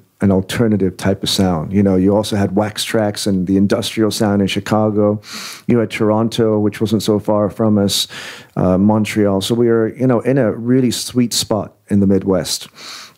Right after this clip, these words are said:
So we were attracting people from all over, you know, whether it was five hundred people or later a thousand or two thousand,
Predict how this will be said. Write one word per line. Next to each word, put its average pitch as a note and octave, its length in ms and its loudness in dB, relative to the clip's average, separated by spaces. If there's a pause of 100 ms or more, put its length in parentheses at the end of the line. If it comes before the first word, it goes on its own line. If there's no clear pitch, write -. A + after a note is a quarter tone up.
(120)
So - 140 0
we B2+ 140 4
were B2 100 2
attracting G#2+ 460 -2
people G2+ 260 -2
from G2 160 -2
all F#2+ 240 0
over, E2+ 420 -2
you F#2 80 -2
know, F2 280 0 (120)
whether F#2+ 220 2
it F2 40 -2
was G2 120 -4
five G#2 260 0
hundred G2 220 0
people G#2 300 0
or F#2 80 2
later F#2+ 260 2
a E2+ 60 -2
thousand F#2+ 480 0
or E2+ 60 -2
two A2 200 0
thousand, F#2 500 -2